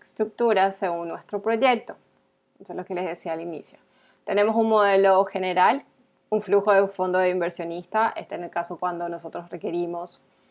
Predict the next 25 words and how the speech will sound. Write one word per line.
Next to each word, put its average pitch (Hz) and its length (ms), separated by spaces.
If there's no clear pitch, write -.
que 190 140
nos 175 140
presten, 208 640
eh, 180 540
capital 196 460
de 190 80
afuera 254 460
para 208 200
poder 185 220
empezar 180 400
el 180 100
proyecto. 220 640
Un 233 120
flujo 226 300
de 233 120
fondos 226 560
para 220 240
empresas 202 520
que 202 240
ya 208 180
están 190 320
puestas 180 640
en 196 160
marcha 165 380
también. 170 300